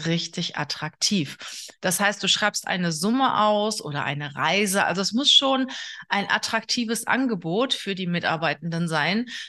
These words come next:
ähm, damit sie wirklich auch andere ansprechen. Also ich sag mal, so ein Betrag von tausend Euro oder so, der reißt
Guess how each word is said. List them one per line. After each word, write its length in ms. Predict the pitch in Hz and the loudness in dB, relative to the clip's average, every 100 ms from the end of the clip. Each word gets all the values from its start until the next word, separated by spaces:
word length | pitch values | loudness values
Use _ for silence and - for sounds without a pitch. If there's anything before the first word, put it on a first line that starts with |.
| - | -4
ähm, 380 | 185 185 190 175 | 0 0 0 0
damit 320 | 185 196 220 | 0 2 0
sie 220 | 247 226 | 0 0
wirklich 380 | 180 185 226 - | -2 -4 -4 0
auch 140 | 220 - | 0 0
andere 440 | 165 160 165 180 | -2 -2 -4 -2
ansprechen. 680 | - 190 - - - - - | 0 0 -4 -4 -8 -6 -4
Also 300 | - 175 180 | -2 0 -2
ich 160 | 175 - | 0 2
sag 240 | 214 214 | 2 2
mal, 120 | 208 | 0
so 100 | 190 | 0
ein 100 | 196 | -2
Betrag 420 | 180 180 - 208 - | -2 -4 0 -2 0
von 180 | 202 | -2
tausend 380 | 180 196 202 190 | 0 0 -2 -4
Euro 420 | - 151 220 233 | -2 0 0 0
oder 200 | 202 208 | 0 0
so, 160 | 196 208 | 0 0
der 160 | 196 180 | 0 2
reißt 260 | 190 - | 0 -2